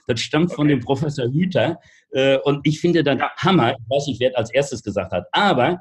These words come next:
Speaker 1: ich erweitere diesen Spruch immer, weil bei mir geht's ja auch viel um Skateboarden. Der hat gesagt, Begeisterung ist Dünger fürs Gehirn. Und da stimmt mir jeder zu. Ich sage, Skateboarding ist pure Begeisterung.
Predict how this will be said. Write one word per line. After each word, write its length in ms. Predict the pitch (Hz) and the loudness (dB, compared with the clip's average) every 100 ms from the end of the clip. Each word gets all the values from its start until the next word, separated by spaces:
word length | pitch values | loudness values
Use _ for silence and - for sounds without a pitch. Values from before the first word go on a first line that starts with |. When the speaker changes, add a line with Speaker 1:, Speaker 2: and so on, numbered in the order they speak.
| - - | -10 -10
Speaker 1:
ich 200 | 180 - | -10 -6
erweitere 480 | - 127 175 202 120 | -6 -4 -4 -4 -4
diesen 280 | 113 107 107 | -4 -6 -6
Spruch 340 | 101 - 107 - | -8 -6 -6 -4
immer, 300 | 95 135 127 | -6 -6 -8
weil 180 | 117 | -10
bei 160 | 117 120 | -8 -6
mir 160 | 117 135 | -6 -6
geht's 200 | 147 - | -10 -6
ja 80 | |
auch 60 | 113 | -6
viel 160 | 135 127 | -4 -6
um 80 | |
Skateboarden. 560 | 113 131 131 98 82 82 _ _ _ _ _ _ - - | -6 -8 -8 -8 -12 -14 _ _ _ _ _ _ -20 -10
Der 100 | 107 | -4
hat 160 | 120 151 | -4 -2
gesagt, 320 | 175 156 175 | -2 0 0
Begeisterung 400 | 127 123 147 147 | -2 -2 -2 -2
ist 140 | 127 143 | -2 0
Dünger 180 | 143 | -2
fürs 240 | 123 127 123 | 0 -4 -4
Gehirn. 500 | 107 107 107 98 - _ _ _ | -6 0 0 0 -4 _ _ _
Und 80 | - | -6
da 60 | 104 | -4
stimmt 320 | 104 - 127 | -6 -10 -10
mir 80 | 120 | -6
jeder 240 | 117 127 | -4 -4
zu. 280 | 120 101 87 _ _ _ | -6 -8 -10 _ _ _
Ich 200 | - 208 | -4 -2
sage, 460 | 202 101 101 139 135 _ _ | 0 -2 0 -2 -4 _ _
Skateboarding 720 | - 160 151 123 123 135 139 - _ _ _ _ - _ | -2 -2 2 2 2 0 -4 -10 _ _ _ _ -20 _
ist 160 | 127 117 | -8 -2
pure 240 | 139 123 | -2 0
Begeisterung. 680 | 110 113 120 117 85 80 | 0 0 -2 -4 -8 -8